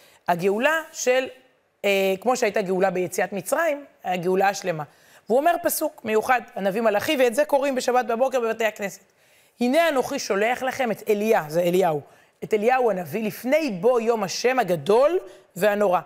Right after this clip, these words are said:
לפני היום הגדול הזה, שעוד יג-, כמו שיצאנו ממצרים,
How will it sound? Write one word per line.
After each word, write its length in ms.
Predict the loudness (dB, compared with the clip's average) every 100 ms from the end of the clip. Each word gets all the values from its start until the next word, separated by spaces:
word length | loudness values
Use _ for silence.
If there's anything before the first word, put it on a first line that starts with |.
| -8 _
לפני 180 | -2 2
היום 240 | 2 2
הגדול 420 | 0 2 2 2
הזה, 180 | 0 -2
שעוד 220 | -2 0
יג-, 160 | -2 -2
כמו 240 | 0 0
שיצאנו 340 | 2 0 0 -2
ממצרים, 460 | -2 0 2 0